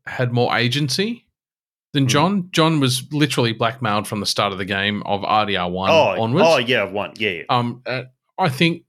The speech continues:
Speaker 1: but it's, it, to me, John's story was always more tragic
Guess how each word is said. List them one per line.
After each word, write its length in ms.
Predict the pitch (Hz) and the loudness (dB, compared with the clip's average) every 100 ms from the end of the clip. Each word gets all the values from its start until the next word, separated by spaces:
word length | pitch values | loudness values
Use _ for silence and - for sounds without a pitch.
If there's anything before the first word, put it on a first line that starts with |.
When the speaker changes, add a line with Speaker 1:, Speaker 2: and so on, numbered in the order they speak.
| _ - | _ 2
Speaker 1:
but 100 | 180 | 4
it's, 260 | 185 - - | 4 0 -4
it, 160 | 147 127 | -6 0
to 100 | 170 | 4
me, 320 | 190 196 147 | 4 2 0
John's 520 | 127 156 156 143 127 | 0 2 2 0 0
story 500 | - - 135 131 131 | -2 2 4 4 4
was 200 | 123 113 | 2 0
always 640 | 117 131 131 127 113 110 | 0 2 4 4 2 -2
more 240 | 120 107 104 | -4 -4 -4
tragic 640 | - 101 90 87 71 - | -2 -2 -2 -4 -10 -14